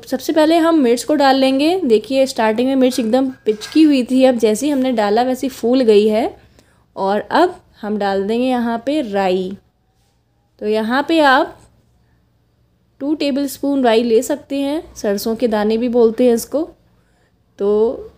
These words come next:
इसको अच्छे से चटक जाने देंगे। देखिएगा, सारे दाने अच्छे से चटक गए हैं हमारे। और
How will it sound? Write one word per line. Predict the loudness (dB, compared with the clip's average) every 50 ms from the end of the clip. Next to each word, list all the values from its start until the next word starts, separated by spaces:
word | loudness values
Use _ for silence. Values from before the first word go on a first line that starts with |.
| _ _ _ _ _ _ -18
इसको | -16 -16 -10 -4 -4
अच्छे | -2 0 0 -2 -2 0 0 0
से | 2 2 0
चटक | 0 2 0 0 2 2
जाने | 2 2 2 2 0 0 2
देंगे। | 4 4 4 4 4 2 2 0 -2 -8 _ _ _ _ -12 -6
देखिएगा, | 0 0 0 0 0 -2 -2 -2 0 0 0 0
सारे | -2 -4 -4 -4 -2 0 2 2 2 4
दाने | 4 4 4 4 2 2
अच्छे | 0 0 -2 -4 -6 -8 -8
से | -6 -6 -8
चटक | -8 -6 -6 -6 -4 -4 -4
गए | -4 -2 -2
हैं | 0 0 0
हमारे। | 0 2 2 0 0 0 0 -2 -4 -8 _ _ _ _ _ _ _ _ _ _ _ _ _ _ _ _ _ -8
और | -6 -4 -4 -4 -4 -4 -4 -6